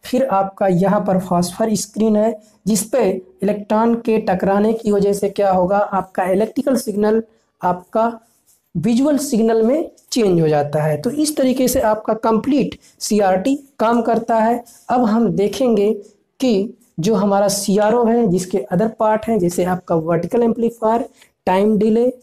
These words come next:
टाइम डिले का यूज़ करते हैं, वर्टिकल एम्पलीफायर का यूज़ करते हैं, हॉरिजॉन्टल एम्पलीफायर का यूज़ करते हैं,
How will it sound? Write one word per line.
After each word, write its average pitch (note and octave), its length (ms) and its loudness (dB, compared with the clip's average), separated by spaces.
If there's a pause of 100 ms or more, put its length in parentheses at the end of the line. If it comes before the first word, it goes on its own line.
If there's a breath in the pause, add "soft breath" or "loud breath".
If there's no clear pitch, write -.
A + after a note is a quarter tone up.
(680)
टाइम F#3+ 240 2
डिले G#3 220 2
का A3 140 0
यूज़ G#3+ 240 0
करते G#3 280 -2
हैं, A3 60 2
वर्टिकल F3 440 0
एम्पलीफायर G#3 480 0
का G#3+ 120 -2
यूज़ G#3+ 240 0
करते G#3+ 280 -2
हैं, G#3+ 120 2
हॉरिजॉन्टल E3+ 600 -2
एम्पलीफायर G#3+ 480 0
का G#3+ 140 -2
यूज़ G#3+ 200 0
करते G#3+ 340 -2
हैं, A3 120 0